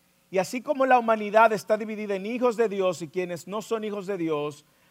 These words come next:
probablemente dentro de este salón hay personas que son hijos de Dios, hay personas que no son hijos de Dios y que creen que son hijos de Dios. Pero vamos a ver lo que dice la Biblia, por qué la distinción. Es el mismo apóstol Juan,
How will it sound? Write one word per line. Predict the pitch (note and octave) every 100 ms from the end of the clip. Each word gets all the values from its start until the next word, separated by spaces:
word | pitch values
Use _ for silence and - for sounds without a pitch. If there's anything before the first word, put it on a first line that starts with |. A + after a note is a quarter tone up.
| -
probablemente | G#3 A3+ B3+ B3 A3+ G#3 G#3
dentro | A3 A#3 F#3 G#3
de | A#3
este | C4 -
salón | B3+ C4 A3 F#3 F#3
hay |
personas | F#3+ G3 F#3 E3+ E3+
que | E3+
son | D3+ G3+ A#3+
hijos | C#4 D4+
de | C4+
Dios, | A3+ F#3 F3+
hay |
personas | D#3 E3+ F#3 F3 -
que | D#3
no | E3+
son | - G3+ F3+ E3+ _ _ _ -
hijos | F#3+ G#3
de | G3+
Dios | F3+ F3 F3 F3
y |
que | F3+ D3+
creen | C#4+ D4+
que | G#3+
son | F3+ E3+
hijos | D#3+ D3+
de | D#3
Dios. | C#3+ C#3 C#3 - _ _ _ _
Pero | E3+ G3
vamos | A3 A3
a |
ver | A3
lo | G#3+
que | - G3
dice | G#3+ A#3 B3
la | A3+ G#3+
Biblia, | C#4 A#3 D3 A#2
por | F3 F3
qué | G3
la | G#3 G3+
distinción. | G3+ - F#3 - A#3 F3 G2+ _ _ _ _ _ _ _ _ -
Es | A#3+ D#4
el | D4+
mismo | C4+ D4+ C4 C4+
apóstol | A3 G#3 A#3+ A#3+ A#3+ G#3
Juan, | F3 G3 G3+ D#3+ C#3+ C#3+